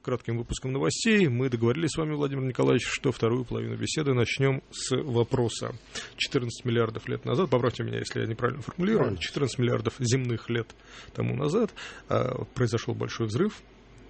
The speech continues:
Speaker 1: с которого, собственно, началось формирование нашей Вселенной. Сколько ещё может существовать в земном летоисчислении наша Вселенная?
Speaker 2: Ну, термодинамика, закон термодинамики, их никто не отменял, они нам подсказывают ответ.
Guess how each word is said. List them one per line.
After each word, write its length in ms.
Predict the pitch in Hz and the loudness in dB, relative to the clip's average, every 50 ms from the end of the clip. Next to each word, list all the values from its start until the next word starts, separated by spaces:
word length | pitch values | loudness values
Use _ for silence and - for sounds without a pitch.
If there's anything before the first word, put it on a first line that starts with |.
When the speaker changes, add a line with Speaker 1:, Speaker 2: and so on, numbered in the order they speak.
| - - - - | -20 -20 -18 -14
Speaker 1:
с 100 | - - | -14 -6
которого, 340 | - - 110 - 160 151 120 | -4 -4 -2 0 -2 -2 -2
собственно, 320 | - 131 123 - 123 113 | -2 -6 -6 -6 -6 -4
началось 300 | 107 - - - 135 - | -4 -4 -4 -6 -6 -6
формирование 640 | - 113 107 104 107 110 110 113 131 139 139 135 117 - - - | -6 -6 -4 -2 0 0 0 0 -2 -4 -4 -8 -10 -12 -14 -10
нашей 240 | - - - - 123 | -8 -8 -8 -8 -10
Вселенной. 460 | - - 123 113 123 127 135 139 131 - - - - - - - - - - | -8 -6 -4 -4 -4 -4 -6 -8 -10 -10 -14 -14 -14 -14 -14 -16 -18 -16 -6
Сколько 400 | - - - - 175 190 - - | -2 -2 2 2 2 0 0 -4
ещё 300 | - 131 120 - - 156 | -10 -8 -8 -4 -2 -2
может 360 | 143 131 127 120 107 107 107 | 0 2 2 0 0 0 -4
существовать 720 | - - 120 - - - - - 110 113 131 160 - - - - - - - - - - | -6 -8 -8 -8 -8 -6 -2 0 2 2 2 0 -2 -6 -12 -16 -20 -20 -20 -20 -8 -4
в 60 | 120 | 0
земном 380 | 110 113 117 113 107 110 113 107 - - - | 2 2 2 2 0 -2 -6 -8 -12 -4 0
летоисчислении 800 | 113 110 - - 110 - - - 123 - 180 190 196 180 151 131 | 0 0 0 -2 -6 -6 -6 -8 -6 -2 -2 0 0 0 0 0
наша 320 | 120 120 123 123 - 131 117 - | 0 -2 -2 -2 -4 -6 -8 -10
Вселенная? 460 | - - 120 120 127 127 - - - - - - - - - - - - - - - - - - | -10 -8 -6 -6 -6 -6 -8 -8 -10 -12 -12 -16 -20 -20 -20 -20 -20 -20 -20 -20 -20 -20 -8 -2
Speaker 2:
Ну, 220 | 135 151 165 147 - - - - - - - - - - - - - - - - - - | 0 0 0 0 -4 -12 -20 -20 -20 -20 -20 -20 -20 -20 -20 -20 -20 -20 -20 -20 -14 0
термодинамика, 920 | - 131 131 135 139 131 135 147 156 175 175 151 120 95 90 - - 73 | 2 2 4 4 2 4 4 4 4 6 6 4 4 2 2 -2 -6 -4
закон 340 | 82 110 123 117 - 131 104 | 0 0 0 2 4 2 2
термодинамики, 840 | 92 - 95 92 95 92 87 104 107 101 92 80 78 78 - - - | 2 0 -2 0 0 0 2 2 2 2 0 -2 -6 -10 -10 -8 -8
их 160 | 101 98 - 113 | -8 -4 -4 -4
никто 240 | 101 - - 113 | -6 -2 0 0
не 80 | 101 104 | 2 2
отменял, 500 | 98 92 - 110 107 120 139 156 160 139 | 0 0 0 2 2 4 4 4 4 4
они 220 | 104 110 131 143 | 4 4 4 4
нам 220 | 139 131 131 127 117 | 4 4 2 2 0
подсказывают 600 | - 127 - - - 147 120 110 113 104 - 120 | 0 -4 -4 -4 -2 -4 0 0 0 0 0 -2
ответ. 360 | 117 - - 95 78 - - | -2 -2 -2 -4 -4 -6 -8